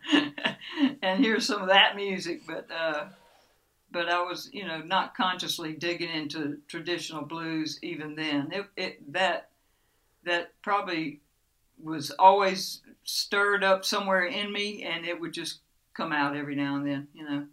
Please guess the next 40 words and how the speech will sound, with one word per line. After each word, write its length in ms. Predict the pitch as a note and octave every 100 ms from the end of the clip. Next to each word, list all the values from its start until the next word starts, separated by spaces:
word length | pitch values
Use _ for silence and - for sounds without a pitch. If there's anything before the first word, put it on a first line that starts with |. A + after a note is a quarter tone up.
| _ _ _ _ _ -
Um, 500 | D#3 D3+ C#3+ C#3+ C#3+
but 140 | F#3 F3+
it 140 | F#3+
really 200 | G#3+ A3
wasn't 280 | G3 F#3+ E3+
until 200 | F#3+ F3+
the 120 | F3
nineties 580 | E3+ E3+ F3 D3+ C#3+ -
that 140 | E3 E3
I 100 | E3
started 360 | - G3 F3
performing 540 | F3 E3+ F#3+ F3+ E3 D#3+
down 260 | E3 F#3
here 100 | F#3+
on 140 | F#3+ F#3+
the 80 |
coast, 640 | F3 C4+ B3 F3+ E3+ - - _ - _ _ -
and 340 | D#3+ E3 E3 D3+
it 200 | F#3 F#3+
was 160 | F3
a 80 | F#3+
little 360 | F3+ F3+ F3+ F#3 -
coffee 320 | A#3 A3+ F#3+
house 300 | G3 E3 -
place 400 | - D#3+ D#3 E3
over 260 | D#3 D#3
in 220 | D#3+ D#3 C#3+
Bay 200 | D#3 D#3+
Saint 340 | E3+ F3 -
Louis 360 | F#3 D#3+ D3 -
that 140 | D3
I 100 | C#3+
used 280 | C#3+ D3 -
to 80 | D3+
go 280 | D3 C#3+ C#3+ _ _ _
play 240 | D#3 D3
music 440 | D3 D3 C#3 C#3 D3
at. 320 | C3 B2 - _ _ _ _ _ _
And, 400 | - D#3 D#3 D#3
uh, 300 | D3+ D3 C#3